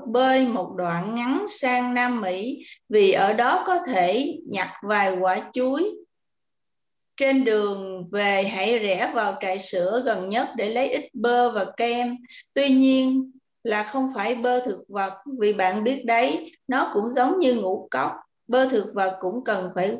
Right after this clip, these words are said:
có vốn để sản xuất. Sau đó, gia đình bạn mới có thể ngồi xuống bàn và thưởng thức bữa sáng, và bạn có thể thu được sáu hào và bảy xu cho sức lao động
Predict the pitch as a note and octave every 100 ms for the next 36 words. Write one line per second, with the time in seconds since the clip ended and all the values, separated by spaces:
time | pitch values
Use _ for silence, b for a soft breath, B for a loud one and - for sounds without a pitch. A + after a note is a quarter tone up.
0 | - - C4 B3 A#3 B3 D4 F4 G3+ G#3
1 | F#3+ G#3 - C4+ D4+ - _ _ _ _
2 | _ _ _ _ _ - B3 A#3+ A#3 B3
3 | D#4+ D#4+ C4 A#3 G#3+ G3+ G3 F3+ G#3+ A#3+
4 | C#4 D4+ D#4 C4 A3+ B3+ G#3+ G3 F#3+ B3
5 | C4+ A#3 G3+ G3 F#3+ F#3 F#3+ F3+ F3+ F#3+
6 | A3+ C#4 D4+ A3 F#3 G#3 A#3 A#3 B3+ D4+
7 | F4 _ b _ G#3+ G#3 G3 F#3+ A#3 C#4+
8 | C#4+ G#3 A#3 C4 C#4 B3+ F#3+ F#3+ - B3
9 | C4 E4+ C#4+ G#3+ G3 F#3 F#3 F3+ F3+ G#3
10 | C4 - B3+ B3+ B3 B3 A#3+ A#3 - D#4
11 | D#4+ B3 A3+ F#3